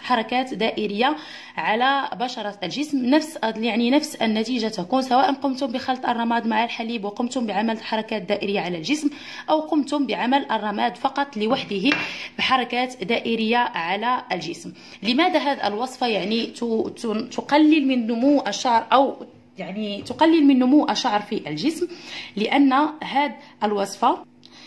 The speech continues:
لأن أصلا نتف الشعر أو إزالة الشعر من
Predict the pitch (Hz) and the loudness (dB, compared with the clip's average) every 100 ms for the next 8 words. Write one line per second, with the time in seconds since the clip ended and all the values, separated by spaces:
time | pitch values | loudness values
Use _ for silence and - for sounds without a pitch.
0 | - - - 262 262 254 320 262 226 196 | -20 -12 -4 0 0 0 -2 0 -4 -2
1 | 247 302 - - 185 - 262 220 180 - | -4 -4 -6 -4 -2 2 4 2 2 -2
2 | 208 202 180 247 240 240 - - 196 202 | -2 -2 0 2 2 -2 -2 0 0 -4
3 | 202 | -6